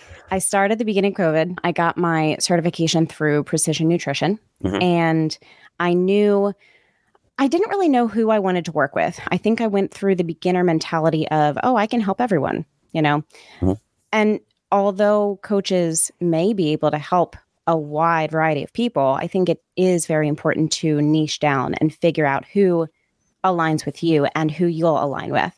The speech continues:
Speaker 1: And I still haven't gotten all the way there yet. I haven't
Speaker 2: Mm-hmm.
Speaker 1: figured out exactly who my, like, perfect client is, um, or who my most ideal client is. But I find myself working very well with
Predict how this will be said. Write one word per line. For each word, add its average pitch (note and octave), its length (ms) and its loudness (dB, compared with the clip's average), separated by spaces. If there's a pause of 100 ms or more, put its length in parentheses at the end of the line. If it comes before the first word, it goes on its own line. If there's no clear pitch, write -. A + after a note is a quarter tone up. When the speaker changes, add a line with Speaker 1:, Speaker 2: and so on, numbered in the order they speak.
Speaker 1:
And G#3+ 80 -2
I A#3 100 2
still C#4+ 160 0
haven't C#4+ 180 0
gotten F3 260 0
all D#3+ 140 2
the D#3 40 -2
way D3 140 0
there B2 220 -4
yet. F#2+ 320 -2
I F3+ 100 -2
haven't F3 380 0
Speaker 2:
Mm-hmm. - 120 -16
Speaker 1:
figured D#3+ 300 -2
out C#3+ 340 0
exactly D3 760 -2
who D#3+ 200 -2
my, C3+ 200 0
like, - 200 -6 (100)
perfect E3 460 -2
client C#3 460 -2
is, - 400 -2 (400)
um, D3+ 560 0 (540)
or D#3+ 80 0
who D#3+ 140 -2
my D#3 160 2
most E3 380 0
ideal D3+ 340 0
client - 340 -4
is. - 140 -2
But G3 140 0
I F#3+ 80 2
find G#3+ 260 -2
myself B3 400 0
working E3+ 420 0 (380)
very F3+ 420 0
well D3+ 720 0 (140)
with D#3+ 320 0